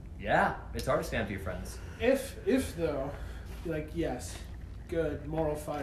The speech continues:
Speaker 2: and all that. If he had been
Speaker 1: How are we about to
Speaker 2: successful,
Speaker 1: slight this? <laughs>
Speaker 2: if he had been successful,
Speaker 1: He'd get fifty.
Speaker 2: <laughs> Voldemort would have gotten the stone.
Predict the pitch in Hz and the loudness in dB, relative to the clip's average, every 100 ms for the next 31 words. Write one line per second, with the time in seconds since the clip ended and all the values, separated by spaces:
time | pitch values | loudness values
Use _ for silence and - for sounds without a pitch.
0 | 127 127 123 120 - 135 135 - - - | -2 -2 -4 -4 -4 -4 -4 -6 -8 -8
1 | - - - - - - 247 240 247 190 | -8 -8 -10 -10 -10 2 6 10 10 10
2 | 240 240 - - - - 156 143 110 101 | 8 10 8 10 8 8 2 4 4 4
3 | 113 127 175 - - 240 208 247 226 285 | 2 2 2 0 6 10 12 12 12 12
4 | 262 240 247 240 - 226 220 - 165 147 | 12 10 10 8 4 4 2 4 2 2
5 | 151 147 135 131 120 - 147 - - - | 2 4 6 4 2 4 4 4 0 -4
6 | - 185 233 190 180 202 180 202 202 196 | 2 6 8 8 8 4 6 6 6 4
7 | 190 175 175 156 151 - 185 156 | 4 4 2 0 -2 -4 -2 -2